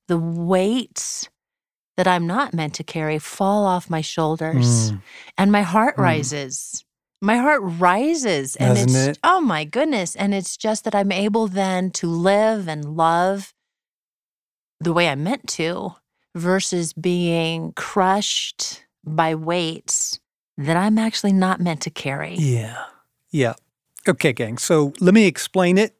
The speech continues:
Speaker 1: Yeah,
Speaker 2: and,
Speaker 1: good.
Speaker 2: and then we can unpack it. It's an idea that I got from the Desert Fathers, and I don't know who coined the phrase, but the idea that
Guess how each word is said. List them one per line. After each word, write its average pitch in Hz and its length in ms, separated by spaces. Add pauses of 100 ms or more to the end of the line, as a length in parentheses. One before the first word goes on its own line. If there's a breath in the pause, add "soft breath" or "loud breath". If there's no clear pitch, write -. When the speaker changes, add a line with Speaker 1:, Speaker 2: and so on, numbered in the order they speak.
(120)
Speaker 1:
Yeah, 180 160
Speaker 2:
and, 165 80
Speaker 1:
good. 151 240
Speaker 2:
and 151 120
then 135 100
we 131 100
can 127 160
unpack 113 560
it. - 180 (580)
It's 170 200
an 190 60
idea 202 460
that 127 360 (320)
I 147 400
got 131 420
from - 180
the 127 80
Desert 120 440
Fathers, 110 760
and 127 120
I 123 60
don't 190 280
know 156 200
who 127 160
coined 156 540
the 123 60
phrase, 117 680 (760)
but 147 500
the 160 140
idea 156 460
that 127 800